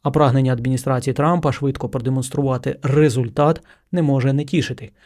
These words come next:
Однак виникає питання: а чи буде цей процес орієнтований на справедливий мир? Поки що, м, на жаль, ніяких конкретних умов немає, щоб їх проаналізувати. Ще один важливий момент. Е, Трамп демонструє бажання особисто контролювати процес,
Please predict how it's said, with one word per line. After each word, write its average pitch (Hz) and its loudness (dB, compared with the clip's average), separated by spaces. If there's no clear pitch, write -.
Однак 196 4
виникає 147 4
питання: 127 -2
а 139 -4
чи 160 0
буде 196 4
цей 143 2
процес 143 0
орієнтований 147 0
на 139 0
справедливий 139 0
мир? 135 -2
Поки 196 4
що, 180 2
м, 143 -2
на 143 0
жаль, 175 4
ніяких 156 0
конкретних 156 -2
умов 139 0
немає, 160 2
щоб 117 -8
їх 165 -2
проаналізувати. 151 0
Ще - 0
один 151 2
важливий 156 0
момент. 147 -4
Е, 110 -8
Трамп 180 2
демонструє 151 0
бажання 139 0
особисто 139 -2
контролювати 131 -2
процес, 151 0